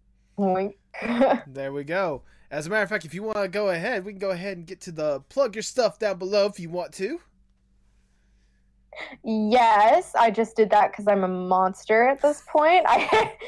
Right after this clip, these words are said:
Speaker 1: um, but yeah, I have some stuff. Um, I have a, a Twitter and Instagram. I'm basically just Jane Gumball everywhere. Um, give me money. That's my thesis. <laughs> Yeah.
Speaker 2: There we go.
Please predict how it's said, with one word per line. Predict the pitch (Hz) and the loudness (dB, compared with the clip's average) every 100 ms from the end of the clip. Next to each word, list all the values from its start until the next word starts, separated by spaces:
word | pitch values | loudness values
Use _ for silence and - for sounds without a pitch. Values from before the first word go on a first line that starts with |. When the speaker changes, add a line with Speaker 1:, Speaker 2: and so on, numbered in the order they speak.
| - 359 | -12 -4
Speaker 1:
um, | - 277 254 240 233 233 240 202 | 2 6 6 6 4 0 -4 2
but | 240 226 220 - | 4 6 4 4
yeah, | 233 240 277 214 - | 2 4 6 4 6
I | 214 | 4
have | 226 220 214 208 202 | 6 4 4 4 -2
some | - 214 214 | -4 -4 -4
stuff. | - 202 202 240 - - | 0 4 4 2 -10 -4
Um, | 214 214 196 196 190 - | 0 0 0 -4 -8 -6
I | 180 | -2
have | 202 202 190 185 | 2 4 4 4
a, | 190 190 190 - - | 4 6 4 2 -2
a | |
Twitter | 190 - 208 214 | -2 0 2 4
and | 190 196 | 4 4
Instagram. | 202 202 214 220 226 | 0 -4 0 2 2
I'm | - 202 | 0 0
basically | 202 202 196 202 196 | -2 -2 -4 0 0
just | 208 196 | 0 -2
Jane | - 202 202 | -2 0 2
Gumball | 202 202 202 196 - | 2 2 4 6 6
everywhere. | 190 214 214 240 262 311 _ _ _ _ _ - | 4 4 4 6 4 2 _ _ _ _ _ 0
Um, | 208 208 202 196 196 190 190 | 2 4 4 2 -2 -4 -2
give | 208 202 | 0 2
me | 208 | 2
money. | 202 196 220 | 2 2 2
That's | 220 214 208 | 4 2 2
my | 214 208 202 | -2 -2 0
thesis. | 208 208 180 131 - - | -2 0 0 0 -6 -16
<laughs> | 208 | -8
Yeah. | 214 - 330 - 330 - 269 - _ - | -2 0 0 0 -2 0 -4 -6 _ -12
Speaker 2:
There | 135 | -8
we | 147 | -8
go. | 151 151 | -6 -6